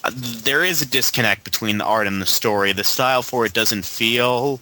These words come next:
like the type of mooting that you should be getting from a story like this, although the story is junk anyway, so I should probably be expecting junk art, but somehow junk art and a junk story don't seem to be jiving with each other, even in a junky way, so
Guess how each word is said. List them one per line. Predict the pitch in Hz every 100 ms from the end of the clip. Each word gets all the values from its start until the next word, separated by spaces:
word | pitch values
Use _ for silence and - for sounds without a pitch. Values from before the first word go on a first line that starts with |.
| -
like | 110 98 95
the | 104
type | - 110 104
of | 101
mooting | 107 113 110
that | 90
you | 85
should | - 110 101
be | 107
getting | 113 110
from | 104 104
a |
story | 92 - 107 107
like | 98 92 -
this, | 104 98 -
although | 98 95
the | 87
story | - - 104 101
is | 95 -
junk | 104 92 92
anyway, | 90 101 101 101 104
so | - 87
I | 90
should | 90 -
probably | 98 98
be | 95 95
expecting | - 98 95 98
junk | 95 95 98 92
art, | 98 95 104 -
but | 90 -
somehow | 110 107 104 95 90
junk | - 104 104 104
art | 101 92
and | 92
a | 92
junk | 104 98
story | - 101 98 95
don't | 95 95
seem | 110 98
to | 92
be | 92
jiving | 90 95 90 92 92
with | -
each | 90 -
other, | 87 95
even | 85 87 95
in | 92
a | 90 98 110 -
junky | 104 92 95
way, | 92 87 90 104
so | - 92 92 92 104